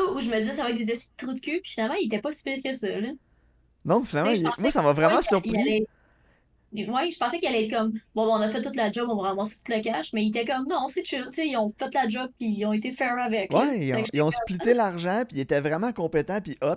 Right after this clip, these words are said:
Speaker 2: comme tout le monde disait. Ça m'a vraiment surpris, parce que j'étais comme, soit ça va être des, comme tu vois, ça, ça va être des sales, soit ils vont être vraiment poche, puis ils vont être genre un liability, puis ils vont manquer de se faire tuer.
Speaker 1: Ouais, mais non, finalement, c'était juste, c'était genre parfaitement chill, genre. Puis j'ai apprécié
Speaker 2: Ouais.
Speaker 1: ça, justement. <laughs> Ils, ils ont pas utilisé pour une joke. Ils ont,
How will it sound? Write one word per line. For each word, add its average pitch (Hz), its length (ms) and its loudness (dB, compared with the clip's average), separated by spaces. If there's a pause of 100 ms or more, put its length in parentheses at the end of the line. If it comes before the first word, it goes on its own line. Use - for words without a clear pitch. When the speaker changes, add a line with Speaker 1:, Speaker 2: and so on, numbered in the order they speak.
Speaker 2:
comme 139 180 -2
tout - 80 -8
le 143 60 -4
monde 160 180 -2
disait. 151 380 -2
Ça 165 120 -4
m'a 127 100 -4
vraiment 165 240 -2
surpris, 185 380 -6
parce 165 140 -4
que 160 100 -4
j'étais 147 200 -2
comme, 143 220 2 (320)
soit 220 260 2
ça 202 100 2
va 175 120 4
être 165 100 -4
des, 156 140 -4 (200)
comme 208 140 0
tu 185 120 -6
vois, 160 160 2
ça, 240 160 -4
ça 226 120 0
va 196 80 2
être 180 40 0
des 170 140 4
sales, 196 260 2
soit 226 120 0
ils 190 60 2
vont 143 120 0
être 135 80 -2
vraiment 156 300 0
poche, 147 380 0
puis 139 100 -6
ils 127 40 -2
vont 123 100 -4
être 127 80 -4
genre 135 100 -2
un 123 80 0
liability, 127 720 -2
puis 147 80 -12
ils 123 40 -8
vont 123 120 -6
manquer 123 240 -8
de 120 80 -6
se 117 80 -12
faire 113 160 -6
tuer. - 200 -14 (520)
Speaker 1:
Ouais, 240 240 -2
mais 214 180 0
non, 233 220 0
finalement, 233 420 0
c'était 220 220 -2
juste, 254 260 -4
c'était 214 160 0
genre 226 460 0
parfaitement 240 480 -2
chill, 220 340 -2
genre. - 280 -10 (260)
Puis 240 140 0
j'ai 254 80 2
apprécié 247 420 0
Speaker 2:
Ouais. 302 60 -2
Speaker 1:
ça, 339 200 -2
justement. 226 380 -4
<laughs> - 920 -8
Ils, 233 500 -2
ils 277 80 2
ont 233 100 0
pas - 120 0
utilisé 262 400 -2
pour 254 120 0
une 226 140 0
joke. 226 280 -2
Ils 220 80 -2
ont, - 60 -2